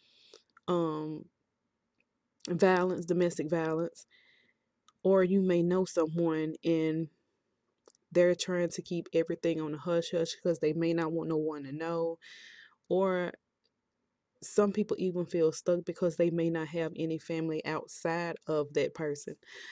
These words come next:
I know in a lot of situations when someone is going through domestic violence, it's a situation where that person has isolated them from their friends and their family, and it seems like they have no one else to fall back on.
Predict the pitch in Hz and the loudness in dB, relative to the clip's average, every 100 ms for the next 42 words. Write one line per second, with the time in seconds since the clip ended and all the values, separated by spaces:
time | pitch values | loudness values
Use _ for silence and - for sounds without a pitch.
0 | - - 175 175 170 160 165 160 170 170 | -12 -4 -2 0 0 0 -2 -2 -2 -2
1 | 170 160 160 156 156 151 160 151 160 151 | -4 -4 -2 2 2 0 -4 -4 -4 -2
2 | 151 - 170 175 170 165 165 156 151 156 | -4 -4 -2 0 0 -2 -2 -2 -2 -2
3 | 151 151 160 156 - 151 160 160 151 147 | -2 -2 -2 -2 -2 -2 0 0 -2 -6
4 | - - - - - - 175 - 165 190 | -12 -20 -20 -20 -20 -8 -6 -6 0 0
5 | - 180 170 170 165 160 160 151 165 - | 2 2 4 2 -2 0 0 4 4 4
6 | - 175 170 170 165 165 156 147 - 156 | 0 -2 0 -6 -6 -2 0 0 0 -2
7 | 151 165 165 147 - 156 160 165 160 - | 0 2 2 0 0 0 0 -2 -6 -4
8 | 160 160 151 147 175 170 165 165 151 139 | -2 0 -2 -2 0 0 0 0 -2 -4
9 | - 165 165 160 156 147 127 - 156 151 | -4 -2 0 -2 -2 -2 -4 -4 -4 -2
10 | 156 147 151 156 151 151 151 160 156 - | -4 -2 -2 -2 -2 -2 0 0 -4 -8
11 | 151 156 143 151 151 156 160 160 | -4 0 2 2 0 0 -2 -4